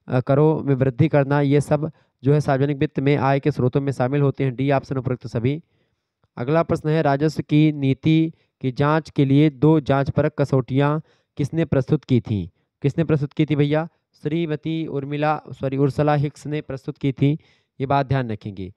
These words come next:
प्रश्न परीक्षा के लिए बहुत ही ज़बरदस्त है, इंपॉर्टेंट भी है, तो आप इन प्रश्नों को थोड़ा सा ध्यान से देखेंगे। बहुत ही महत्वपूर्ण प्रश्न है लेक्चर आपके लिए,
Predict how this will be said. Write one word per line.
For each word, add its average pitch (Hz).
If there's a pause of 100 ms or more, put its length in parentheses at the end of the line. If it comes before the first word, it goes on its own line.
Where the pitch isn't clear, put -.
(320)
प्रश्न 151
परीक्षा 143
के 147
लिए 151
बहुत 139
ही 151
ज़बरदस्त 135
है, 147 (380)
इंपॉर्टेंट 143
भी 143
है, 147
तो -
आप 135
इन 151
प्रश्नों 147
को 147
थोड़ा 143
सा 143
ध्यान 131
से 139
देखेंगे। 135 (460)
बहुत 160
ही 160
महत्वपूर्ण 147
प्रश्न 143
है 143
लेक्चर 135
आपके 131
लिए, 139